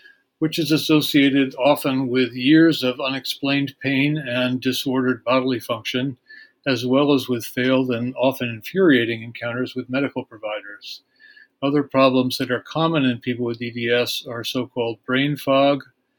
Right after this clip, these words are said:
excessive fatigue, and problems with attention. I don't really understand very much about how these problems develop, but it's pretty clear that they occur disproportionately in people with E D S,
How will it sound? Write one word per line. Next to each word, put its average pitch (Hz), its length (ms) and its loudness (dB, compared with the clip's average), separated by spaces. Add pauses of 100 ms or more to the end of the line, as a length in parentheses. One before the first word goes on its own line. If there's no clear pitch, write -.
(320)
excessive 139 520 -2
fatigue, 143 760 2 (500)
and 117 160 -12
problems 127 500 0
with 123 120 -6
attention. 123 580 -4 (800)
I 139 60 -4
don't 156 180 0
really 139 240 4
understand 127 500 0
very 120 180 -2
much 131 300 0
about 120 320 -2
how 131 160 0
these 135 280 2
problems 120 500 -2
develop, 127 500 0 (580)
but 151 120 0
it's 160 160 0
pretty 196 300 -4
clear 151 300 2
that 127 180 0
they 135 280 4
occur 139 420 0
disproportionately 127 1200 -2
in 127 140 -6
people 123 420 -2
with 143 180 2
E 120 140 0
D 107 160 -2
S, 110 400 -4